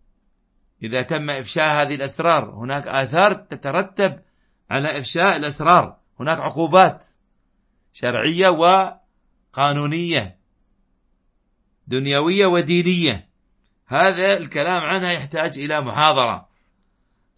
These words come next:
قد تأتي قريبا إن شاء الله تعالى، لكن هنا نأخذ بعض فوائد،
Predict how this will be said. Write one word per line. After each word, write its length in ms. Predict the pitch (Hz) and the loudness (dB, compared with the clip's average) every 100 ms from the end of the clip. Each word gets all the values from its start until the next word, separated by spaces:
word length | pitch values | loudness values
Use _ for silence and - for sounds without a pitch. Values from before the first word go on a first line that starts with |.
| _ | _
قد 180 | 143 143 | -6 -2
تأتي 360 | 180 151 151 | -4 -4 -6
قريبا 420 | 147 151 151 143 120 | -4 -2 -2 -4 -8
إن 160 | 113 | -10
شاء 280 | 110 131 127 | -8 -4 -4
الله 480 | 123 135 135 135 143 | -4 -4 -4 -6 -8
تعالى، 640 | 123 110 120 113 110 101 - | -6 -2 -2 -4 -8 -12 -6
لكن 380 | 170 147 160 160 | -4 -4 -8 -8
هنا 420 | 175 175 180 - _ _ _ - | -4 -4 -6 -12 _ _ _ -4
نأخذ 420 | 196 175 147 127 | -2 -2 -6 -4
بعض 280 | 220 117 117 | -4 -4 -6
فوائد، 540 | 131 131 110 117 - | -6 -4 -4 -8 -14